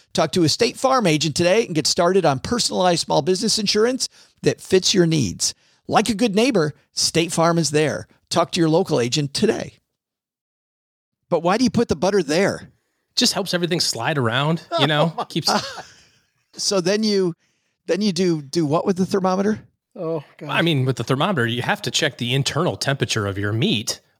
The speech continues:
Speaker 2: all the time.
Speaker 1: Oh, yeah.
Speaker 2: But the
Speaker 1: Yeah.
Speaker 2: most important thing is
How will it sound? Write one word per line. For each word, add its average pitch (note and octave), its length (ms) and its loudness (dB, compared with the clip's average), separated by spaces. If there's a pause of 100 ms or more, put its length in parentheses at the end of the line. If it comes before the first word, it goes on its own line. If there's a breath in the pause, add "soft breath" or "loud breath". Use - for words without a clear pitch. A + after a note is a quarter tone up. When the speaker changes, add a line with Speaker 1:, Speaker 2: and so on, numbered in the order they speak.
(100)
Speaker 2:
all F#3+ 180 0
the C#3 140 -2
time. E3 240 2
Speaker 1:
Oh, - 20 0
yeah. D#3 300 -2 (420)
Speaker 2:
But F#3+ 140 0
the G3 60 4
Speaker 1:
Yeah. C#3 60 4
Speaker 2:
most D4 220 0
important A#2+ 380 -2
thing G#2+ 180 -2
is F#2 300 -4